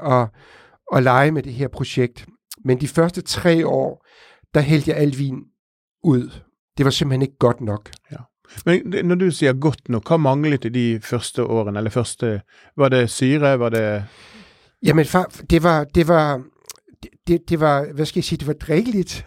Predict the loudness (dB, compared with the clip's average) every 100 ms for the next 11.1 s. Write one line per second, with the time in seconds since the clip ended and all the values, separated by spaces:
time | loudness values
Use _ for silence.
0 | -2 -2 -4 -10 -2 0 0 0 0 4
1 | 4 4 2 2 2 0 -2 2 4 4
2 | 4 4 4 4 2 2 0 0 -2 0
3 | 0 0 0 -2 0 0 0 0 2 2
4 | 0 -2 -4 -2 0 0 0 0 0 -2
5 | -2 -4 -4 -4 0 2 0 -8 _ _
6 | -20 -20 _ -2 2 2 2 2 2 0
7 | -4 -10 -2 2 4 2 2 2 0 -2
8 | -4 0 0 -2 -14 _ -16 -16 -18 _
9 | -4 -2 0 2 2 2 2 2 2 -2
10 | -4 -2 -2 -2 -4 -4 -2 -2 -6 -10